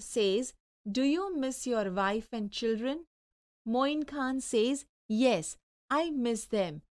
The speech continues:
but I want to protect my country, so I don't have any regret about it. I love my profession."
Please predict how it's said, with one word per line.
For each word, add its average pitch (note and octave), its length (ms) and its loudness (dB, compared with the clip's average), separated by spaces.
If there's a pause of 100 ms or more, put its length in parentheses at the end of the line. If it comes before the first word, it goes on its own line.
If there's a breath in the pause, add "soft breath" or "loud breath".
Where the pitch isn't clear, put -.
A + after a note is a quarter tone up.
(240)
but G#3+ 380 0 (100)
I G#3+ 200 0
want B3 460 -2
to D#4 160 -2
protect G#3 600 -4 (120)
my C4+ 140 -2
country, A3 680 -4 (480)
so - 260 0 (180)
I A3+ 160 2
don't B3+ 420 -2 (160)
have G3+ 280 -2 (300)
any D#4 380 -2
regret A3 520 0 (100)
about G3+ 460 -2
it. D#3+ 220 -4 (920)
I D4+ 220 4
love A3 440 2
my G#3 280 0
profession." A3 920 -4